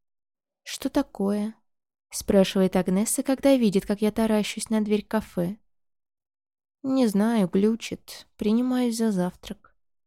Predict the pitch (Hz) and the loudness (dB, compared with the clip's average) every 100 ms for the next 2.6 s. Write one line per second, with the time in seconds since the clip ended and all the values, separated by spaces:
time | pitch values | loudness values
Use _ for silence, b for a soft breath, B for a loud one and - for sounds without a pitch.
0 | _ _ _ _ _ _ - 220 214 - | _ _ _ _ _ _ 2 6 6 6
1 | 202 190 226 294 339 285 269 262 254 - | 2 4 0 0 0 2 2 2 0 -2
2 | - 247 247 214 175 | -2 0 0 0 -2